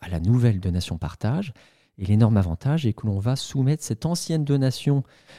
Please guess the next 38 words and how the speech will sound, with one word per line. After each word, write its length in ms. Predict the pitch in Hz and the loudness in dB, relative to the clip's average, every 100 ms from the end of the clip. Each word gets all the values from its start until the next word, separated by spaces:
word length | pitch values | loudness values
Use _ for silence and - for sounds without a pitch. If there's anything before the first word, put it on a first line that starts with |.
| - | -12
au 120 | - | -4
régime 360 | 113 113 104 131 | 2 4 4 4
juridique 380 | 117 107 113 143 | 4 4 2 2
de 100 | 107 | 2
la 120 | 101 | 4
donation 380 | 113 110 110 113 | 2 2 0 -2
partage, 540 | - - 104 123 - - | -6 -6 -6 -6 -6 -12
avec 300 | 98 95 98 | -8 -6 -4
en 80 | 98 | -6
premier 360 | - - 95 82 | -8 -14 -16 -14
lieu 260 | 90 98 | -4 -2
l'absence 580 | 120 90 - - 110 117 | 0 -2 -4 -2 0 0
de 100 | 107 | 0
rapport 400 | 85 90 - 113 | 2 0 0 -4
successoral 640 | - - 95 - 98 113 | -4 -6 -4 -2 -2 0
de 100 | 117 | 2
la 120 | 101 101 | 2 2
donation 400 | 98 87 - 123 | 2 0 0 0
à 40 | |
la 80 | 101 | 0
succession 540 | - - 110 - 101 - - - - - - | -4 -4 -4 -2 -4 -6 -20 -20 -20 -20 -2
et 120 | 110 | 2
donc 260 | 110 120 - | 4 2 0
pas 220 | - 104 | -6 -4
de 100 | 101 | -2
réévaluation 720 | 80 82 78 76 - 123 131 - _ - | -2 -4 -4 -6 -2 -2 -2 -8 _ -20
à 100 | - | -6
terme 380 | 101 104 113 107 101 | 0 2 0 -4 -4
de 140 | 101 | -4
cette 200 | - 110 | 0 2
donation. 440 | 110 98 95 95 - _ _ _ _ - | 4 2 0 -4 -8 _ _ _ _ 2
En 120 | 135 | 6
revanche, 540 | 131 123 139 180 - - | 8 8 4 4 -2 -6
cette 240 | - - | -4 -2
réincorporation 760 | 151 147 139 - 127 120 165 | 0 0 -2 -2 0 0 2
aura 180 | 143 135 | 4 6
un 60 | 123 | 4
coût. 240 | - 113 | 2 -6